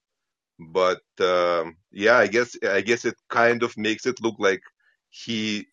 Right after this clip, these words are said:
maybe he wants to forget Russian, and so,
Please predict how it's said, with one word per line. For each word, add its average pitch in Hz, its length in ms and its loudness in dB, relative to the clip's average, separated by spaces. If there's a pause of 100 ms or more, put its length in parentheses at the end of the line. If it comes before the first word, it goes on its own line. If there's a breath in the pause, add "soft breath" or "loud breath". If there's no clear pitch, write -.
(100)
maybe 104 280 -6
he 123 200 -6
wants 107 400 -2
to 120 100 -4
forget 117 420 0
Russian, 143 640 -2 (140)
and - 220 -4
so, 90 480 -2